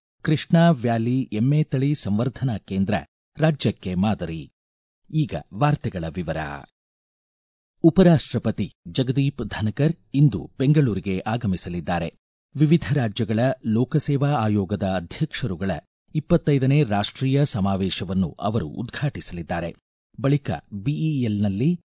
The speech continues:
ಸಂಶೋಧನೆ ಮತ್ತು ಅಭಿವೃದ್ಧಿ ಪ್ರಶಸ್ತಿ ಪ್ರದಾನ ಸಮಾರಂಭದಲ್ಲಿ ಪಾಲ್ಗೊಳ್ಳಲಿದ್ದಾರೆ. ನಂತರ ಬಿಎಚ್ಇಎಲ್ಗೂ ಅವರು ಭೇಟಿ ನೀಡಲಿದ್ದು, ವಿಜ್ಞಾನಿಗಳು ಹಾಗೂ ಸಿಬ್ಬಂದಿಯೊಂದಿಗೆ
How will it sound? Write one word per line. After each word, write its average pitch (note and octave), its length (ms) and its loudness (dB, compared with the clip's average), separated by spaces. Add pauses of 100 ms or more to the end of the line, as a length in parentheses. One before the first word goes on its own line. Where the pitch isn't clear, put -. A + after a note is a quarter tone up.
(120)
ಸಂಶೋಧನೆ C#3 720 0
ಮತ್ತು A2+ 260 0
ಅಭಿವೃದ್ಧಿ B2+ 680 -6
ಪ್ರಶಸ್ತಿ A2+ 540 -6
ಪ್ರದಾನ F#2+ 360 -2
ಸಮಾರಂಭದಲ್ಲಿ F#2+ 840 -4 (220)
ಪಾಲ್ಗೊಳ್ಳಲಿದ್ದಾರೆ. F2 800 0 (600)
ನಂತರ C#3 280 4 (440)
ಬಿಎಚ್ಇಎಲ್ಗೂ C3+ 1040 2
ಅವರು G#2+ 420 -2
ಭೇಟಿ G#2+ 440 -8
ನೀಡಲಿದ್ದು, G2 640 0 (340)
ವಿಜ್ಞಾನಿಗಳು D3+ 680 6
ಹಾಗೂ G2+ 280 -4
ಸಿಬ್ಬಂದಿಯೊಂದಿಗೆ G2 880 -2